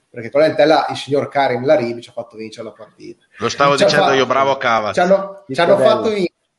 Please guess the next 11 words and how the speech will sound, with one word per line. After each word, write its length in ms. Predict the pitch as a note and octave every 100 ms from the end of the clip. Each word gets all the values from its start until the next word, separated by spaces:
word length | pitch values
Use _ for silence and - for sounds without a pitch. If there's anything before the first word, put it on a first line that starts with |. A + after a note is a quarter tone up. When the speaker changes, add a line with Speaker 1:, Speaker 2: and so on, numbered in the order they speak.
| -
Speaker 1:
a 120 | F3
Cittadella, 600 | G3 F#3+ F#3 G3 D3+ A#2+
perché 340 | B2+ A#2 B2+
a-, 140 | A2+ C3
dopo 260 | B2+ C#3+
due 160 | C#3 D3
minuti 260 | D3+ F3+ F3
ha 60 |
fatto 260 | C#3+ B2+ B2+
gol 220 | C3 B2+
Yao, 640 | C#3 D3+ F3 F#3 F3+ -